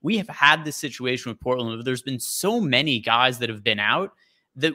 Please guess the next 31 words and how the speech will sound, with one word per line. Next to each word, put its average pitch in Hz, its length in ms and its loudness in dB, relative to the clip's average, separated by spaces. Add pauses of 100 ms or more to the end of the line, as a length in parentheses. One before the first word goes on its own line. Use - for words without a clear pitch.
we've 180 160 -4
just 196 260 -6
kind 151 300 -4
of 180 80 -8
been 123 120 -4
playing 147 300 -2
whoever's 131 320 0
been 104 180 -6
active. 143 460 -2
Anthony 117 340 2
Simons, 165 440 0
expecting 120 400 -6
a 113 40 -6
lot 110 200 2
of 104 80 -14
usage 127 400 -8
to - 80 -12
go 110 120 -2
to 104 120 -2
him. 165 280 -4 (220)
Sometimes 139 400 -4
some 113 140 -8
other 127 200 2
cheap - 300 -6
guys. 123 320 2
Norman 123 260 -4
Powell, 127 380 0
he's 147 180 -4
questionable 139 460 0
to 127 80 -2
return. 123 480 -2